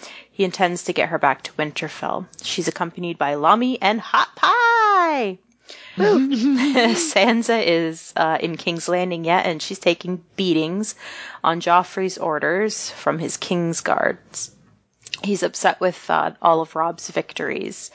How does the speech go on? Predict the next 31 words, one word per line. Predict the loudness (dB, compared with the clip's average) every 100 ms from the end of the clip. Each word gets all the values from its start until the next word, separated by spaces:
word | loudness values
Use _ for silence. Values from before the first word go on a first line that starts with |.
| -18 -18 -18 -12 -4
And | -2 -2 0
on | 2 2
Joffrey's | 4 4 4 0 -2 -2
name | 0 2 2
day, | 2 4 2
Tyrion | 0 0 2 2 -2
returns | -4 2 4 6 4
to | 0
King's | 0 2 2 2
Landing | 2 2 0 0
with | -2 -2 0
Bronn | 2 4 2
and | -2
his | -6 -8 -2
mountain | -2 -2 -6
clansmen. | 2 4 4 0 -4 -4 -6 -10 -20 _ 2
Also | 4 4 4 4 4
of | 2
note, | 0 2 2 0 -6 0
on | 0 0
this | -2 -2 -2
day, | 0 2 2
Sansa | 0 -2 -4 -2 -2
manipulates | -2 -6 -4 -4 0 0 0 -8
Joffrey | 0 4 4 0 -4
into | -4 -6
making | -6 -6 -8
Sir | -8 -8 0
Dantos | 2 2 0 -8 -6
a | -10
fool | _ -8 -2 0 0